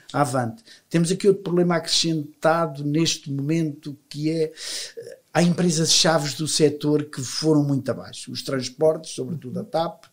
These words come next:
a banca, ninguém sabe como é que está o estado da banca e como é que isto vai,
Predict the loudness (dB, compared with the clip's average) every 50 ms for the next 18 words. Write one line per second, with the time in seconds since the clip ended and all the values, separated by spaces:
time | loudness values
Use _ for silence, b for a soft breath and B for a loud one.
0 | B B B B B B B B _ 2 4 4 6 6 6 6 4 2 0 0
1 | 0 2 2 2 2 2 2 2 0 0 2 2 2 0 0 -4 -4 -4 -4 -4
2 | -4 -4 -6 -6 -6 -6 -4 -2 -2 -2 -2 -2 -4 -2 -2 -2 -2 -2 -4 -6
3 | -8 -8 -8 -6 -6 -6 -6 -8 -10 -10 -10 -10 -6 -6 -4 -4 -4 -6